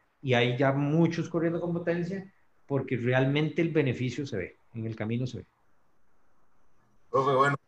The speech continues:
Speaker 2: muchísimas gracias. Este, para cerrar, ¿cómo hace la gente para contactarlo? Para, si alguien quiere que usted lo entrene, ¿cómo, qué equipo manejas? ¿Cómo es el asunto?
Speaker 1: Eh, bueno, me pueden, me pueden escribir,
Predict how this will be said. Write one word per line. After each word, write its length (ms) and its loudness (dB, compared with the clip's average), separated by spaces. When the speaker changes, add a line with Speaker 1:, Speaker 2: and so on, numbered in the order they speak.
Speaker 2:
muchísimas 560 -2
gracias. 680 0
Este, 840 -2
para 200 -2
cerrar, 520 4
¿cómo 300 4
hace 220 2
la 120 0
gente 320 -4
para 300 0
contactarlo? 1000 -2
Para, 200 -6
si 160 -2
alguien 240 0
quiere 180 0
que 80 -6
usted 220 -2
lo 80 2
entrene, 680 0
¿cómo, 720 0
qué 100 -4
equipo 360 -2
manejas? 680 4
¿Cómo 180 -2
es 60 -2
el 100 2
asunto? 340 -4
Speaker 1:
Eh, 420 4
bueno, 340 4
me 160 2
pueden, 460 2
me 80 2
pueden 240 0
escribir, 840 2